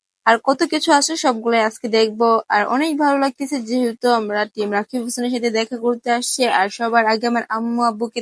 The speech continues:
thank you যে তারা আমাদেরকে এখানে নিয়ে আসে। আর সবকিছুর জন্য আল্লাহর একটা অসীম রহমত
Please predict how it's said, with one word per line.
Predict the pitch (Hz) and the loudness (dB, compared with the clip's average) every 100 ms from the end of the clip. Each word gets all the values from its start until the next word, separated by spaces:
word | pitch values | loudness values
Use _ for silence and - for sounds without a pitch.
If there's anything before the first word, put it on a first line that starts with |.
| - | -4
thank | 233 233 233 | -4 -4 -4
you | 247 202 | -6 -4
যে | 214 | -6
তারা | 202 196 202 | -4 -2 -2
আমাদেরকে | 208 202 214 226 | -2 -6 -8 -6
এখানে | - 220 262 254 247 247 | -6 -6 -4 -6 -6 -4
নিয়ে | 247 240 | -2 -2
আসে। | 247 - 269 302 _ _ _ - | -2 -4 -4 -6 _ _ _ -2
আর | 277 | 0
সবকিছুর | 359 339 330 320 311 | 2 0 0 0 -2
জন্য | 269 277 269 | -2 0 2
আল্লাহর | 233 233 226 247 247 240 240 | 4 4 4 2 2 2 4
একটা | 240 - 233 | 2 2 2
অসীম | 240 - 254 247 247 240 | 2 0 -2 -2 0 0
রহমত | 240 233 233 | 0 0 -2